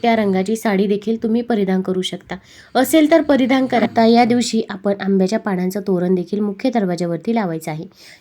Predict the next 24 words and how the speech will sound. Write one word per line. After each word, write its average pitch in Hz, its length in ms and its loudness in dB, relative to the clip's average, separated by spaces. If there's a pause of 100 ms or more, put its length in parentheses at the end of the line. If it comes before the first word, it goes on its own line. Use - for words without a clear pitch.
यामुळे 254 340 4
कोणतीही 220 420 0
नकारात्मकता 202 720 -2
ही 190 160 -4
आपल्या 196 280 -2
घरामध्ये 185 420 -4
प्रवेश 170 380 -6
करत 165 300 -10
नाही. 160 160 -12 (440)
तसेच 240 300 2
उंबरठ्याचं 214 520 0
लेपन 190 340 0
देखील 190 280 -2
करावं, 220 360 -4 (420)
यामुळे 262 460 4
देखील 233 360 -2
नकारात्मक 196 580 -4
ऊर्जा 180 240 -2
ही 196 140 -6
आपल्या 190 260 -2
घरामध्ये 180 400 -4
प्रवेश 185 340 -4
करत 202 260 -6
नाही 185 220 -10